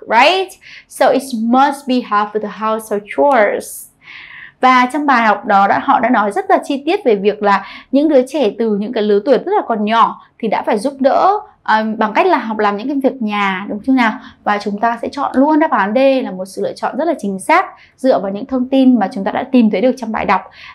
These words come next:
Và các em lưu ý để có thể làm được những cái bài trắc nghiệm này tốt ấy, thì chúng ta hãy cần là chú ý kỹ vào các thông tin trong bài đọc và chúng ta sẽ, à, tìm hiểu nó và chữa, đưa ra những lựa chọn đúng nhất nhé.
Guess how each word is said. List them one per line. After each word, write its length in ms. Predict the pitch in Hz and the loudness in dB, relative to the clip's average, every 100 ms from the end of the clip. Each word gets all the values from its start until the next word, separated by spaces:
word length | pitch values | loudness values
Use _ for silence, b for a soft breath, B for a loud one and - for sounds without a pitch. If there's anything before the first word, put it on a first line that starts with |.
| - | -4
Và 100 | 208 | 0
các 100 | 226 | 2
em 160 | 254 | 4
lưu 140 | 269 247 | 4 4
ý 160 | 202 | 2
để 200 | 202 254 269 | 2 0 0
có 60 | 208 | -2
thể 80 | 220 | 0
làm 240 | 190 180 | 0 0
được 120 | 185 190 | -4 -4
những 140 | 233 | -4
cái 100 | 269 | -2
bài 180 | 247 202 | -2 -2
trắc 120 | 254 | 2
nghiệm 120 | 269 | 2
này 120 | 269 269 | 2 0
tốt 120 | 285 | 2
ấy, 200 | 392 403 B B - | 2 0 B B -10
thì 60 | 220 | -6
chúng 180 | 208 214 | -6 -2
ta 120 | 254 | -2
hãy 180 | 240 254 | 0 -2
cần 300 | 254 208 190 | -2 -2 -2
là 120 | 190 | -4
chú 180 | 190 202 | -2 -4
ý 60 | 202 | 0
kỹ 180 | 262 269 | -2 -2
vào 80 | 302 | -4
các 80 | 269 269 | -6 -4
thông 200 | 269 269 | -2 2
tin 200 | 277 262 | 2 2
trong 120 | 254 | 2
bài 100 | 214 | 2
đọc 180 | 196 - | 0 0
và 120 | - 185 | -2 -2
chúng 120 | 190 | -4
ta 200 | 233 233 | -4 -4
sẽ, 260 | - 277 277 B B | -2 -2 -4 B B
à, 100 | 208 208 | -2 4
tìm 140 | 240 | 4
hiểu 240 | 247 226 | 6 4
nó 360 | 180 175 170 220 | 2 -4 -6 -4
và 180 | 262 214 | -4 -4
chữa, 140 | 220 220 | -6 -8
đưa 160 | 226 254 | -2 -2
ra 100 | 254 | -2
những 160 | 247 262 | -2 -4
lựa 100 | - | -4
chọn 140 | - | -6
đúng 160 | 202 202 | -4 0
nhất 200 | 339 | 0
nhé. 100 | 359 | 0